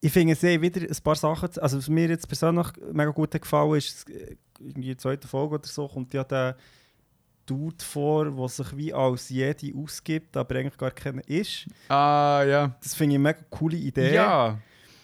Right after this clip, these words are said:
Speaker 1: Und, und es hat noch so ein paar andere Momente, wo, wo, wo wie schöne Ideen, also wo wie, finde ich, das Universum ergänzen. Das ist auch bei Rogue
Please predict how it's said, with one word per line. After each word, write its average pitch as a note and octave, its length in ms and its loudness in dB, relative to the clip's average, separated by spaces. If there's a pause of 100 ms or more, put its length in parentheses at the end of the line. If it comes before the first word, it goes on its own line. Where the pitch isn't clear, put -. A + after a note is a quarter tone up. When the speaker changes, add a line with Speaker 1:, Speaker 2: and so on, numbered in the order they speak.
(220)
Speaker 1:
Und, D3 300 2
und D#3 240 2 (140)
es E3 100 -2
hat D#3+ 220 0
noch E3+ 160 0
so F3+ 100 -2
ein E3 80 -6
paar - 160 -2
andere F3 260 0
Momente, E3 460 2
wo, D3+ 100 0 (140)
wo, C#3 240 -6
wo C3+ 300 -8
wie E3+ 80 -4
schöne E3 320 2
Ideen, D#3 560 0
also C#3 180 -2
wo C#3 140 0
wie, F3 160 2 (160)
finde D3 240 2
ich, C3 60 -4
das - 80 -12
Universum C#3 520 2
ergänzen. B2+ 540 -2
Das B2 80 -12
ist - 80 -8
auch C3+ 100 -2
bei C3+ 140 0
Rogue C3 260 2